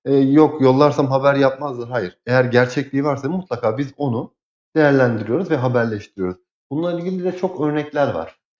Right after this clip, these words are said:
Kızılpınar'dan her yağmur yağışı sonrası biliyorsunuz o kadar hem WhatsApp ihbar hattımıza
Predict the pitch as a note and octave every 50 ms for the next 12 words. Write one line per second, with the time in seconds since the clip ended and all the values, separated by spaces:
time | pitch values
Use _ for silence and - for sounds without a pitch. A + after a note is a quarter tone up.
0 | _ _ _ _ _ - D3+ E3 D#3+ D3+ - - C#3 C3+ C3 B2+ A#2 B2+ B2+ B2+
1 | - - - D3+ C#3 C#3 C3 C3 C3 C3+ C3 A#2+ A2+ G#2+ G2+ - A2 G2+ - A2+
2 | A2 A2 G2+ F#2+ - B2+ B2+ C3 C3 B2+ A2 - A#2+ B2+ D3 - - _ _ _
3 | _ _ _ _ _ - A2+ - - C3+ B2+ A2 C#3 D3 C3+ C3 - - A2+ A2
4 | A#2+ B2+ B2+ - C3+ - B2 A2+ - - C#3 C3 A#2 G2 - - G#2 G2+ G#2+ C3+
5 | - - -